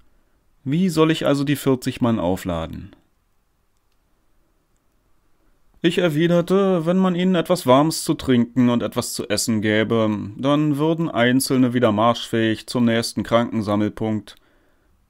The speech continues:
Die anderen aber könnten aushalten, bis Transportmittel kämen. Der Kommandeur schlug mir nun vor, ich solle mit seinem zweiten Adjutanten zum nächsten Regimentsstab fahren und versuchen, was sich machen lasse.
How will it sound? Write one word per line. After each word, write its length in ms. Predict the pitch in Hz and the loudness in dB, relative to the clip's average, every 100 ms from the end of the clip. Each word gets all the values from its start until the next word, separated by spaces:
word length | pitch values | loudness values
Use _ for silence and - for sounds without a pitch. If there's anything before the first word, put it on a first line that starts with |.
| - | -6
Die 240 | 147 151 | 0 0
anderen 440 | 127 135 127 131 156 | 2 2 2 2 0
aber 220 | 143 143 | 0 0
könnten 380 | 143 143 143 135 | 0 -4 -2 -4
aushalten, 800 | 101 120 120 117 117 120 113 104 | -2 -2 0 0 0 0 -2 -2
bis 180 | 107 | -4
Transportmittel 680 | - 107 - 95 90 87 85 | -2 -4 -2 -4 -2 -4 -8
kämen. 600 | 85 87 87 85 82 87 _ _ _ _ _ _ _ _ _ _ _ _ _ _ _ _ | -8 -8 -8 -8 -10 -14 _ _ _ _ _ _ _ _ _ _ _ _ _ _ _ _
Der 220 | - 95 92 | -8 -6 -4
Kommandeur 580 | 104 107 110 95 95 | -2 0 0 0 0
schlug 320 | 95 - 107 - | -2 -2 -4 -2
mir 140 | 110 | 0
nun 200 | 113 117 | 2 0
vor, 460 | - 95 95 98 113 117 | -2 -4 0 0 0 -4
ich 140 | 135 | -6
solle 220 | - 139 139 | 0 2 4
mit 160 | 135 | 4
seinem 260 | 127 123 120 | 4 2 0
zweiten 380 | - 110 113 113 | 4 4 4 -2
Adjutanten 680 | 117 127 - 101 101 - 110 | -2 -4 -4 -4 -4 -6 -6
zum 180 | 117 | -4
nächsten 360 | 104 104 - 104 | 0 -2 -2 -4
Regimentsstab 760 | 95 95 98 104 - 110 107 - | -4 -2 -2 -4 -4 0 0 0
fahren 460 | 110 110 113 135 | -2 0 0 -2
und 220 | 139 139 | -2 -4
versuchen, 720 | - 151 135 127 123 131 123 120 | -4 -4 -2 -2 0 0 0 0
was 160 | 120 | -2
sich 180 | - 131 | -4 -6
machen 320 | 101 87 90 | -4 -6 -6
lasse. 360 | 82 80 - 85 | -6 -8 -10 -12